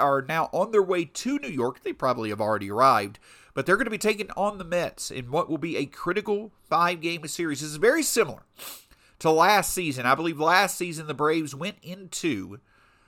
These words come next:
the trade deadline, five games against the Mets. It was a nine-game stretch against the Mets and the Phillies. I believe either three and a half or four games behind the Mets.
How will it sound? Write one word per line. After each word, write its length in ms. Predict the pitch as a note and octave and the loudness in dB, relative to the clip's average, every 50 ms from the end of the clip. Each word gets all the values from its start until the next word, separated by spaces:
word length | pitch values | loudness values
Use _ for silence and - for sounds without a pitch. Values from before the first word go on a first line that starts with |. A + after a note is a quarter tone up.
| _ _ _ _ _ - | _ _ _ _ _ -2
the 120 | - C#3 | -2 -2
trade 340 | - - - G#3+ A3 A3 F3+ | 0 2 2 2 2 2 2
deadline, 500 | E3 D3+ C3+ A#2+ B2 A#2+ A#2+ A#2 A#2 B2 | 0 0 0 0 -2 -2 -2 -2 -4 -4
five 380 | - - D#3+ F3 G#3 A3+ A3+ | 0 2 6 6 6 4 4
games 380 | F#3+ G3 F#3+ F#3+ F#3 F3+ E3 E3+ | 0 -4 -6 -6 -6 -8 -10 -8
against 400 | E3 D3 C3+ E3 D3+ - - - | -8 -6 -6 -8 -8 -8 -10 -8
the 60 | D3+ | -4
Mets. 200 | C#3+ C#3 B2+ - | 0 0 0 0
It 80 | D3 B2 | -2 -4
was 100 | B2 B2 | -6 -4
a 60 | C3 | -2
nine-game 480 | C3 C#3+ E3 G#3 G#3+ F#3+ F#3+ F3+ F3 - | 0 0 0 0 -2 -4 -8 -8 -8 -8
stretch 300 | - - D#3+ D#3 - C#3+ | -6 -4 -4 -4 -6 -6
against 280 | C3+ C#3+ C3 C3 - | -8 -8 -8 -8 -8
the 60 | - | -10
Mets 240 | B2+ C3 C#3 C#3+ - | -8 -8 -8 -8 -8
and 100 | D3 A#2+ | -10 -10
the 60 | A#2+ | -8
Phillies. 400 | A#2 - D#3+ D3 C3 C3 A#2 - - - - - - - | -6 -4 -2 0 0 -2 -2 -4 -10 -18 -20 -14 -6 -2
I 80 | C#3+ | -2
believe 240 | D3+ F3 F#3 F#3+ E3+ | 0 0 -2 -2 -4
either 220 | F3+ E3+ D3 D3+ | -4 -4 -4 -4
three 220 | C#3 - E3+ G3 A#3 | -4 -4 -4 -4 -4
and 80 | A3+ | -4
a 20 | G3 | -4
half 300 | D#3+ F3+ F3+ F3+ E3 D#3+ | -2 0 -2 -2 -2 -4
or 60 | C#3 | -8
four 260 | - - E3+ E3+ E3 | -6 -4 -4 -2 -2
games 340 | D#3 D#3 D#3 D#3 D3 C3+ - | -2 -2 -4 -4 -8 -10 -8
behind 500 | - C3 B2+ - - E3+ F#3 F#3+ F#3+ F3 | -6 -6 -4 -2 0 0 0 0 -2 -6
the 60 | C#3+ | -10
Mets. 460 | A#2 A2 G#2 G2+ - - - - - | -8 -8 -8 -8 -8 -10 -14 -14 -16